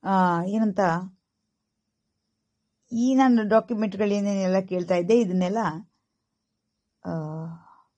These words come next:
ಪೇಪರ್‌ಲೆಸ್ ಅಡ್ಮಿನಿಸ್ಟ್ರೇಷನ್ ಕೆಳಗಡೆ ಕರ್ನಾಟಕ ಸರ್ಕಾರ ಎಲ್ಲ ನೀವು, ನೀವು ನಿಮ್ಮ, ನಿಮ್ಮ ಸ್ಮಾರ್ಟ್ ಫೋನ್ ಮೊಬೈಲಲ್ಲೇನೆ ತಗೋಬಹುದು ಅಂತ ಕೊಟ್ಟಿರ್ತಾರಂತೆ.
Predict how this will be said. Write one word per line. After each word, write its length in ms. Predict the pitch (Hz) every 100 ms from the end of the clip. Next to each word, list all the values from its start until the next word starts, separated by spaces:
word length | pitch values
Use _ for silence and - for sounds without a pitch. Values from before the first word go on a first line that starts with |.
| _ _ -
ಪೇಪರ್‌ಲೆಸ್ 760 | 240 240 294 277 277 220 -
ಅಡ್ಮಿನಿಸ್ಟ್ರೇಷನ್ 1160 | 196 165 170 202 202 190 - 170 175 175 165 165
ಕೆಳಗಡೆ 760 | 165 147 131 170 240 196 139 _ _ _ _ _
ಕರ್ನಾಟಕ 600 | - 220 262 302 277 220 185
ಸರ್ಕಾರ 560 | 160 160 156 180 151 196 247 160 143 _ _ _ -
ಎಲ್ಲ 280 | 220 294 330 320
ನೀವು, 320 | 294 294 311
ನೀವು 280 | 269 285 285
ನಿಮ್ಮ, 260 | 262 262 269
ನಿಮ್ಮ 240 | 254 247 262
ಸ್ಮಾರ್ಟ್ 340 | 233 214 233 233
ಫೋನ್ 300 | 202 220 214
ಮೊಬೈಲಲ್ಲೇನೆ 720 | 190 214 208 190 175 180 254
ತಗೋಬಹುದು 920 | 254 220 220 190 175 165 165 233 - _ _
ಅಂತ 180 | 185 190 226
ಕೊಟ್ಟಿರ್ತಾರಂತೆ. 800 | 208 208 226 202 208 190 -